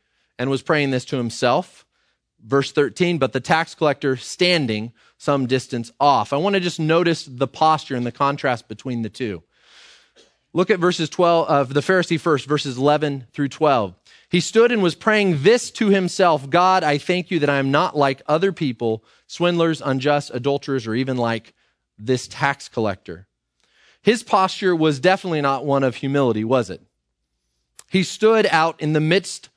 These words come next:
of the temple. He stood in a way that was self-seeking. We know from Matthew six, verse five, that Jesus even condemns those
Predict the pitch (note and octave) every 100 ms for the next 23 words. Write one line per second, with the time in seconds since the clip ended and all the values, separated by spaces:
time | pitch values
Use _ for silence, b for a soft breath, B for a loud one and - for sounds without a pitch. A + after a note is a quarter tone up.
0 | _ _ _ D3 D3 - C#3 C3 D#3+ A3
1 | _ _ _ _ _ _ _ _ _ _
2 | _ - E3+ - A3 G3+ F3+ E3+ E3+ E3
3 | D3 C#3 - F#3 F3 - - C3 - B2+
4 | D#3+ F3 _ _ _ _ _ _ - E3+
5 | F#3 G#3 - E3+ E3 F3+ F3 D3 - G3
6 | F3 - D3 D3 D3+ F3+ E3 D3+ C3+ D#3+
7 | F3 D#3 F#3+ E3 D#3 D#3 D3 F#3 A3+ F#3
8 | - B B - D3 D#3 E3+ - -